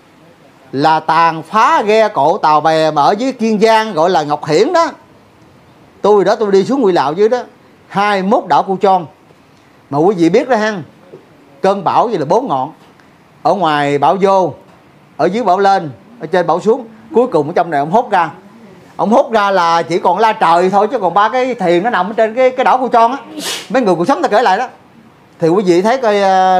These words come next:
cái lực tần quần tạo hóa này đó, ông trời ông nuôi thì dễ, mà ông không còn nuôi nó khó lắm. Bị thầy chỉ biết là khắp thế giới cửa nhà tan nát rồi, cùng xóm làng rồi, thưa thớt bệnh hiu. Nhưng mà có cái câu sau thầy khẳng định cho mình đó là: "Bấy lâu nay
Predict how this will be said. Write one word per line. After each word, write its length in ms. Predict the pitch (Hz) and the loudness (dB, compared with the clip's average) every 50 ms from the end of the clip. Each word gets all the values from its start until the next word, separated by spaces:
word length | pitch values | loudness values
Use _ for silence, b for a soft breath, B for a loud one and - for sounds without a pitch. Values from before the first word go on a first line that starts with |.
| 180 | 0
cái 100 | - 202 | 0 0
lực 180 | 190 175 170 - | 0 0 0 -2
tần 220 | 170 151 143 139 | -4 -4 -2 0
quần 200 | 156 156 147 139 | 0 0 0 0
tạo 140 | 151 151 170 | 0 0 2
hóa 220 | 202 220 240 262 262 | 2 2 2 2 0
này 160 | 196 151 143 | -2 -2 -2
đó, 120 | 165 196 185 | -2 -2 -2
ông 140 | 170 185 185 | -2 -2 0
trời 160 | 180 147 135 | 0 0 0
ông 200 | 135 147 190 196 | 0 -2 0 0
nuôi 300 | 202 214 220 214 208 196 - | 2 2 4 2 2 0 -2
thì 80 | 165 127 | -6 -6
dễ, 340 | 117 123 127 131 151 233 233 - - - - - - - - - - _ - - - - | -6 -4 -4 -4 -4 -6 -8 -14 -20 -20 -20 -20 -20 -20 -20 -20 -20 _ -20 -20 -18 -12
mà 240 | 135 139 139 123 131 | -6 -4 -4 -2 0
ông 180 | 147 185 233 | 0 -2 -2
không 180 | - 202 196 185 165 | -4 -8 -8 -6 -8
còn 120 | 139 127 | -6 -4
nuôi 200 | 147 160 170 165 | -2 -2 -2 -2
nó 80 | 170 196 - | -4 -6 -2
khó 180 | 190 214 240 247 | -2 -2 0 -2
lắm. 120 | 247 254 - _ _ _ _ _ _ _ B B B B B | -4 -10 -16 _ _ _ _ _ _ _ B B B B B
Bị 160 | 135 143 151 | -4 -4 -4
thầy 160 | - 151 120 | -4 -6 -8
chỉ 80 | 139 156 | -4 -2
biết 140 | 180 220 | -2 -2
là 60 | 196 - | -2 -2
khắp 160 | 208 214 - - | -4 -4 -2 -2
thế 100 | 208 190 | -4 -2
giới 160 | 170 214 220 220 | 0 0 -2 -2
cửa 160 | - 147 160 | -2 -2 -2
nhà 280 | 175 185 147 135 123 | -2 -2 -4 -4 -4
tan 280 | 120 - 165 165 175 180 | -2 -2 -2 -2 -2 -4
nát 160 | 185 214 240 | -4 -4 -4
rồi, 100 | 202 147 - | -6 -8 -8
cùng 180 | 143 123 123 117 | -10 -10 -10 -10
xóm 200 | - 190 202 196 | -10 -8 -6 -2
làng 260 | 165 139 127 120 113 - B B B B B B | -2 -2 -2 -4 -6 -12 B B B B B B
rồi, 100 | 117 - | -8 -2
thưa 240 | - 190 214 220 220 214 | 2 4 4 4 4 2
thớt 200 | 240 330 381 - | 0 -2 -2 0
bệnh 160 | 175 165 202 | -2 -2 2
hiu. 260 | 214 226 240 240 196 - - - - _ _ _ _ _ _ _ _ _ _ | 2 4 4 4 2 -2 -10 -18 -20 _ _ _ _ _ _ _ _ _ _
Nhưng 360 | - 185 226 247 247 247 226 202 | -2 0 2 2 2 0 0 0
mà 140 | 170 156 | 0 0
có 160 | 160 - 277 294 | 2 0 0 -2
cái 140 | 277 262 240 247 | -2 -4 -2 -2
câu 100 | 240 220 | -2 0
sau 340 | 226 240 240 233 226 240 | 0 2 2 4 4 2
thầy 180 | 233 220 175 151 | 2 0 -2 -2
khẳng 160 | 160 185 240 | -2 -2 -2
định 120 | 175 170 175 | -2 -2 -2
cho 60 | 220 214 | -2 -2
mình 180 | 185 170 160 | -2 -2 -2
đó 120 | 175 226 240 | -2 0 0
là: 160 | 196 156 143 | 2 0 0
"Bấy 200 | 160 214 285 349 | 2 0 0 2
lâu 140 | 277 233 226 | 2 0 2
nay 340 | 233 233 233 247 240 160 | 0 0 0 -2 -4 -6